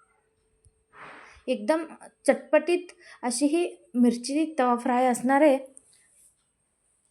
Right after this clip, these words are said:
आणि अशाच नवनवीन रेसिपीज पाहण्यासाठी अंकिता रेसिपी मराठी या चॅनलला लाईक,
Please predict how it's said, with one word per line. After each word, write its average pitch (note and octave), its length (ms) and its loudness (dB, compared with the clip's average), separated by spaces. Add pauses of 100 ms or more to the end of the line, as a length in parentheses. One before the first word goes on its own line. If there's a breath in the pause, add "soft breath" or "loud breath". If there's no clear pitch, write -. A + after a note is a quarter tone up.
(2000)
आणि A#3 180 -2
अशाच B3 400 0
नवनवीन C4+ 500 0
रेसिपीज B3 500 -4
पाहण्यासाठी A#3+ 540 -2
अंकिता A#3+ 480 -2
रेसिपी B3+ 340 -2
मराठी A3+ 440 -2
या A#3 220 -4
चॅनलला G#3+ 420 -4
लाईक, C4 260 -2